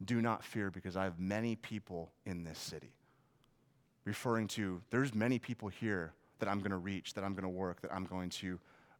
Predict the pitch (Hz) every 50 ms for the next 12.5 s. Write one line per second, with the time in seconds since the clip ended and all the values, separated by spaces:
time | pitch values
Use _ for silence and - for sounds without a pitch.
0 | _ _ _ - - 117 131 156 147 - - - 127 127 131 123 - - 104 90
1 | 87 82 82 - _ _ - _ _ _ _ _ _ _ - 98 98 90 104 95
2 | 92 90 82 87 85 85 71 - - - - - - _ _ _ _ _ _ _
3 | _ _ _ _ _ _ _ _ _ _ _ _ _ _ _ - 117 - - 143
4 | 160 165 170 135 117 135 123 104 80 65 67 - _ _ _ _ _ - - 123
5 | 135 151 170 185 190 180 - 165 135 147 147 143 - 120 - 135 139 131 123 123
6 | 110 117 113 110 - - 117 110 - - 92 87 73 104 110 110 - - - 110
7 | - - 123 131 143 151 147 147 156 147 139 135 127 131 120 120 117 107 104 98
8 | 107 101 95 87 85 - _ _ _ _ _ _ _ _ _ _ _ _ _ _
9 | _ _ _ _ _ _ _ _ _ _ _ - - 85 - 123 139 151 156 160
10 | 160 123 107 - - - 117 120 123 117 120 120 113 113 98 95 95 - - 101
11 | 101 95 87 - - - - - _ - 107 95 - 98 - - 92 - - 87
12 | 82 80 71 65 - - - - -